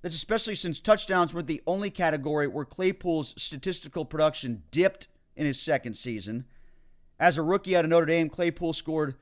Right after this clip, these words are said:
eleven times in twenty twenty, only to see that pace drop by nine in twenty twenty-one. That was in sixteen games during twenty twenty.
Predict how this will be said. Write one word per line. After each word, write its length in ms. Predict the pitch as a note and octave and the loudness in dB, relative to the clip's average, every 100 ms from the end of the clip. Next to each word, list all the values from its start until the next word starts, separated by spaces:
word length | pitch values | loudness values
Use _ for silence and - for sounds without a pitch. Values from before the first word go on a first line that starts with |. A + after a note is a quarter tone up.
| _ _ _ | _ _ _
eleven 440 | D#3+ D#3 G3 G3 D3+ | 0 6 6 6 -2
times 680 | - F#3+ G#3 G3+ D#3 C3+ - | 0 4 4 2 0 -4 -6
in 280 | D#3+ D3 A#2 - | -4 -4 -4 -8
twenty 380 | D3+ C#3+ C3 | -6 -6 -6
twenty, 560 | A#2+ B2+ A#2+ - C3 C#3+ _ _ _ _ _ | -8 -6 -6 -4 -6 -6 _ _ _ _ _
only 260 | F#3 G#3 G#3 | 2 2 2
to 60 | D#3+ | -2
see 200 | - G#3+ | -2 2
that 220 | F#3+ E3+ | 4 4
pace 300 | F3+ E3 - | 0 -2 -2
drop 520 | - C#3 E3 F3+ D#3 | -6 2 6 6 6
by 220 | D3 D3+ | 4 4
nine 680 | C3+ C#3 F3 F3 C#3+ C3 C3 - - _ _ | 4 2 4 4 4 0 -2 -6 -16 _ _
in 180 | D#3+ D#3 | -2 -2
twenty 480 | - F3 E3+ D#3+ D3+ | -4 -6 -4 -2 -4
twenty-one. 920 | - E3+ D3 C3+ A2+ C3+ E3+ C#3 F#2+ - _ _ _ - - _ - | -4 -4 -2 -2 -4 0 2 0 -4 -16 _ _ _ -20 -20 _ 2
That 160 | E3+ | 2
was 140 | E3+ D3+ | 2 0
in 100 | C3+ | 0
sixteen 640 | - G#3 - - G3+ F3+ | 2 0 -4 -4 -2 -2
games 360 | D#3+ D#3+ D3+ C3 | 2 2 2 0
during 260 | D#3 C#3+ | -2 -2
twenty 260 | C3+ - C3+ | -2 -2 -2
twenty. 500 | - F3 D3+ A2+ | 0 0 0 -2